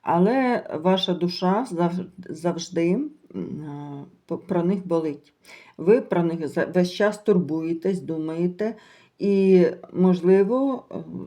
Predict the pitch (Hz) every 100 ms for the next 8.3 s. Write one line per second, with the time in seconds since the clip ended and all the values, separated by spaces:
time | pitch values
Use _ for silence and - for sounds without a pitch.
0 | - 175 _ - 185 180 - 208 - _
1 | 202 196 165 151 143 143 143 - 175 170
2 | 175 151 131 139 135 - - 170 175 170
3 | 170 175 233 254 196 185 175 - - _
4 | _ - - - _ 170 175 196 185 196
5 | 180 175 175 170 - 185 175 170 165 -
6 | 165 170 160 165 156 - - 143 147 156
7 | 190 202 156 156 143 - 160 175 180 -
8 | _ - 170